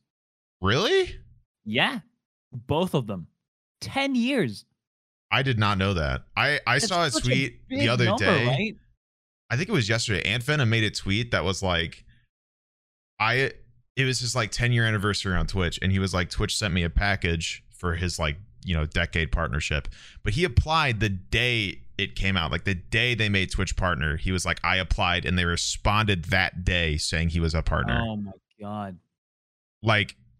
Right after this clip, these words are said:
Speaker 2: That's
Speaker 1: I had
Speaker 2: crazy
Speaker 1: to
Speaker 2: to think about.
Speaker 1: wait, like, weeks and applied, like, three times to get
Speaker 2: Yeah,
Speaker 1: partnership.
Speaker 2: no, I applied so many
Speaker 1: People have
Speaker 2: times.
Speaker 1: waited, like, months. Like, Ant Venom apparently, the day partnership dropped,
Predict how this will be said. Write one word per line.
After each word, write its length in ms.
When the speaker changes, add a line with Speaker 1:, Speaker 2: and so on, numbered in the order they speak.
Speaker 2:
That's 120
Speaker 1:
I 60
had 280
Speaker 2:
crazy 120
Speaker 1:
to 200
Speaker 2:
to 140
think 120
about. 340
Speaker 1:
wait, 300
like, 220
weeks 720
and 240
applied, 500
like, 220
three 400
times 480
to 80
get 160
Speaker 2:
Yeah, 220
Speaker 1:
partnership. 260
Speaker 2:
no, 80
I 80
applied 340
so 480
many 240
Speaker 1:
People 140
have 260
Speaker 2:
times. 140
Speaker 1:
waited, 180
like, 180
months. 600
Like, 160
Ant 180
Venom 240
apparently, 640
the 200
day 720
partnership 500
dropped, 400